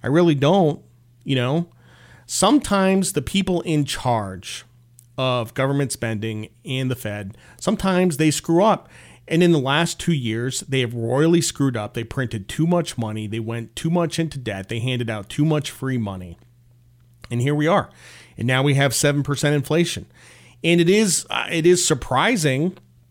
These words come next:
that gold hasn't responded to that so far, but, you know, gold kinda does whatever it does on its own time. You know, I've said that before in my newsletter.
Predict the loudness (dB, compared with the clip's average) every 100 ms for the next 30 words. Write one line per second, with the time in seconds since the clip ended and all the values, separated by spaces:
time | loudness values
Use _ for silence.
0 | _ _ _ -8 0 0 4 4 6 4
1 | 2 2 -2 -4 -2 2 2 2 -2 -2
2 | -2 -4 -4 -6 -6 -6 -4 -4 -2 -2
3 | -4 -10 -20 -20 _ 0 2 2 4 4
4 | 2 0 0 0 -4 0 2 2 2 2
5 | 2 0 2 2 4 4 2 2 2 2
6 | 2 0 0 0 0 -2 -4 -4 -2 -2
7 | 0 -2 -2 0 2 2 2 4 2 2
8 | -4 -8